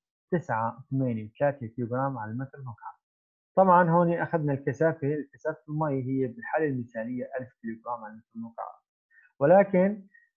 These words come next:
يعني هي بتكون أحيانًا أقل أو أكثر حسب يعني درجة نقاوة الماء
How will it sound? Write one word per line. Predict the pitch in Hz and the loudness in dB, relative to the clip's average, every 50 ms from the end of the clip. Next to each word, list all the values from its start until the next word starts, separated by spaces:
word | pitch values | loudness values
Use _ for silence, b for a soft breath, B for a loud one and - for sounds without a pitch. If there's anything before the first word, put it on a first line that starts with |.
| _ _ - | _ _ -6
يعني | 170 147 139 143 143 | -2 0 0 2 2
هي | 156 180 | 2 2
بتكون | 170 135 - - 185 175 | 0 0 -2 -4 -2 -2
أحيانًا | 165 - 165 170 165 165 - - | -2 -2 0 -2 -2 -2 -2 -6
أقل | 160 - - 180 180 | -4 0 2 4 4
أو | 175 147 147 | 4 4 2
أكثر | 147 - - - 147 143 139 | 2 0 0 2 2 2 2
حسب | 139 - 143 131 - 143 139 131 - - _ - - - - - - | 0 -4 -6 -2 2 2 2 2 0 -10 _ -14 -14 -14 -14 -12 -10
يعني | 131 127 127 123 | -8 -8 -8 -8
درجة | 127 131 131 123 139 139 139 127 127 131 131 | -8 -8 -4 0 2 2 2 2 0 -4 -6
نقاوة | 127 120 120 - - 123 120 113 - | -8 -12 -8 -4 -2 -2 -2 -4 -4
الماء | 123 123 123 120 113 107 - | -6 -4 -4 -4 -4 -6 -8